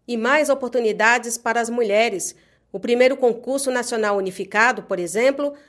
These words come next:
mostrou que, apesar de mais de sessenta por cento das inscritas serem mulheres,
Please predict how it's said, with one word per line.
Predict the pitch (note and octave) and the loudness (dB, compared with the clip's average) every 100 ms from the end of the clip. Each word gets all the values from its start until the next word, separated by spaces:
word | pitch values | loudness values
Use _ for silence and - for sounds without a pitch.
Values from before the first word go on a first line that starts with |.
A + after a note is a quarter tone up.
| _ | _
mostrou | - D4+ D4+ B3 G3 | -2 -2 -2 -2 -4
que, | - | -2
apesar | G3+ G#3 A3 A#3+ B3 | -4 -2 -2 -2 -2
de | A3 | -2
mais | A#3 A3 C#4+ D#4 | -2 0 0 0
de | D4 | -4
sessenta | C#4+ C#4 D4 D4 D4 | -4 -2 -2 -4 -4
por | D4 | -4
cento | D4 C#4 C#4 | -2 -2 -2
das | B3+ A#3+ | -2 -2
inscritas | B3 - F3+ E3+ F#3 | -4 -6 -8 -6 -6
serem | - A3 G3 | -4 -4 -2
mulheres, | B3+ C4 A#3 C4 D#4+ | -2 0 0 0 -4